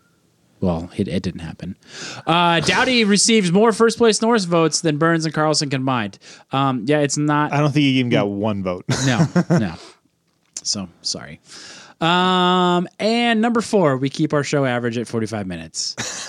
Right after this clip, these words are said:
Speaker 1: And I went through and did the math before the Dave Joseph episode, so it's worse than this. And it's, uh, fifty-four minutes and eight seconds.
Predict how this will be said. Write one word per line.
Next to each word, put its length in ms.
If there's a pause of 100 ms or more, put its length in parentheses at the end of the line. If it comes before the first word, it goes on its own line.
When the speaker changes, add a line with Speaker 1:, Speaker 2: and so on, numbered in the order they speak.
(140)
Speaker 1:
And 680
I 500
went 320
through 280
and 180
did 180
the 80
math 640 (100)
before 460
the 100
Dave 280
Joseph 380
episode, 420
so 160
it's 120
worse 200
than 160
this. 340 (460)
And 260
it's, 320
uh, 300
fifty-four 500
minutes 240
and 100
eight 120
seconds. 480